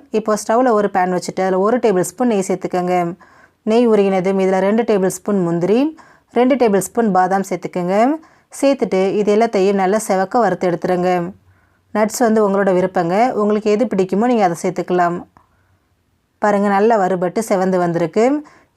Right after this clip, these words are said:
இப்போ அந்த நெய்யை வடிச்சிட்டு இந்த பாதாம் முந்திரியை மட்டும் தனியா ஒரு பிளேட்டுக்கு மாத்தி வச்சிடுங்க. இது அப்படியே இருக்கட்டும். இதை நம்ம கடைசியா தான் யூஸ் பண்ண போறோம்.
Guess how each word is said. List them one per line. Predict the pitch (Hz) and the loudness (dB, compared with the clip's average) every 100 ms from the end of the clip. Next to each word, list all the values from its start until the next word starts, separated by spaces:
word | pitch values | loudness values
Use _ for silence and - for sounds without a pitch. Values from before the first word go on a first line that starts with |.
| 247 | -4
இப்போ | 233 208 214 208 | 0 2 2 2
அந்த | 208 202 | 2 2
நெய்யை | 240 277 196 | 2 2 2
வடிச்சிட்டு | 190 202 220 190 185 190 202 | 0 0 -4 -2 0 0 -2
இந்த | 202 196 185 | -2 0 2
பாதாம் | 208 226 226 196 | 2 2 0 0
முந்திரியை | 196 202 196 170 | 0 2 2 0
மட்டும் | 175 - 190 202 202 | -2 -2 -4 -4 -2
தனியா | 190 220 247 | 0 2 2
ஒரு | 220 175 | 0 0
பிளேட்டுக்கு | 196 190 185 185 | -2 -2 -4 -2
மாத்தி | 180 190 | 0 0
வச்சிடுங்க. | 175 175 175 214 | -2 -2 -4 0
இது | 208 170 | 0 0
அப்படியே | 180 180 | 0 -2
இருக்கட்டும். | 170 175 160 214 269 302 - - - - | -2 -4 -2 -2 -2 -6 -20 -20 -18 -4
இதை | 240 220 | 0 2
நம்ம | 220 220 | 0 0
கடைசியா | 214 240 247 208 | 0 0 2 0
தான் | 226 202 | 2 0
யூஸ் | 185 | -2
பண்ண | 185 175 175 | -4 -4 -2
போறோம். | 180 175 175 | -2 0 -2